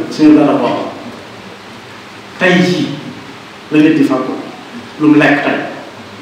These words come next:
Lu ñu lekk moom tey tax. Suñu la indee loo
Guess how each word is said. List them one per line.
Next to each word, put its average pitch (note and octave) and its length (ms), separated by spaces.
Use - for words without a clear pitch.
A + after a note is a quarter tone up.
Lu E3+ 60
ñu G3 160
lekk F3 140
moom E3+ 200
tey G#3 160
tax. G3+ 160
Suñu F#3+ 280
la - 100
indee G#3+ 220
loo G#3 100